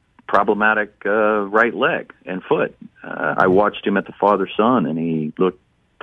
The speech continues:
pretty hobbled there, and he looked like he was in pain. So I kinda didn't really think I would see much of him this year based upon what I saw at the father-son. But to see him walk around, I mean, he still limps, but,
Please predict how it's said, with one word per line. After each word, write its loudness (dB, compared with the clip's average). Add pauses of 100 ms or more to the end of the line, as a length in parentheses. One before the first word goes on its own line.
(140)
pretty 2
hobbled 2
there, -2
and -6
he -6
looked -6
like -2
he -6
was -4
in -2
pain. 0 (640)
So 2
I 2
kinda 0
didn't 0
really 2
think -4
I 2
would -4 (160)
see -2
much -2
of -8
him -4
this -4
year 2
based -2
upon 0 (400)
what 4
I 2
saw 4
at -4
the -6
father-son. 0 (680)
But 0
to 0
see 2
him 2
walk 0
around, 2
I -2
mean, -2
he 0
still -2
limps, -2 (380)
but, -2